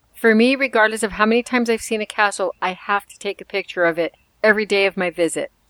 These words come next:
And then she, um, shows some of the pictures of the castles that she's taken through the years, which were really pretty. So I wanted to go around California and ask you guys, what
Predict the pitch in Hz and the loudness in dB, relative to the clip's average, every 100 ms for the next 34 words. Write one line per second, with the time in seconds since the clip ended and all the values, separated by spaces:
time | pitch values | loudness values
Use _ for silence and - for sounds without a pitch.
0 | _ _ _ _ _ - 190 190 185 - | _ _ _ _ _ -4 0 2 0 -2
1 | 208 185 185 180 175 - 196 180 - 185 | -4 -4 -2 -2 -4 -4 0 0 2 -2
2 | 170 - 180 - 170 175 160 160 - - | -4 -8 -10 -10 -10 -4 -4 -4 -12 -2
3 | 165 160 - 185 175 175 165 - - 170 | 0 0 0 0 0 -2 -2 -2 -4 -6
4 | - 170 165 165 151 170 _ _ _ _ | 0 -2 0 0 0 -4 _ _ _ _
5 | 185 170 165 160 151 147 165 - 160 156 | 0 4 6 6 4 2 -6 0 2 4
6 | 160 160 - 170 156 - _ - - - | 4 2 2 2 2 0 _ -18 -16 -14
7 | - 240 254 294 302 254 247 240 226 220 | -4 -2 0 0 0 0 0 2 0 0
8 | 254 262 - 220 190 190 262 _ _ - | 0 -2 0 0 2 2 -2 _ _ -4
9 | 214 208 202 208 - _ - - 226 277 | 0 2 2 0 -2 _ -20 -6 -2 0
10 | 233 190 175 - - _ _ _ _ _ | 2 2 -2 -6 -18 _ _ _ _ _
11 | 208 247 240 | -2 0 -2